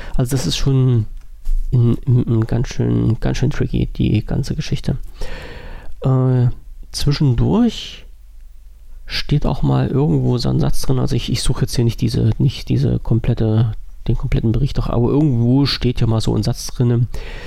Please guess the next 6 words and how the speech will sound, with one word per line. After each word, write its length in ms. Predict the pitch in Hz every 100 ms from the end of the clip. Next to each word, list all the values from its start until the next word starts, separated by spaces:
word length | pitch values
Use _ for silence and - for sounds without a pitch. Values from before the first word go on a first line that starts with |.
| - -
wie, 720 | - 117 117 120 123 117 113 110 - - - - -
äh, 440 | - 110 110 110 110 - -
die 380 | - 110 110 107 127 107 -
Laptops 1000 | - 117 139 - - 139 135 - - -
wurden 760 | - 113 131 143 135 131 131 123 - - - - - - - - -
über, 600 | 117 117 117 113 107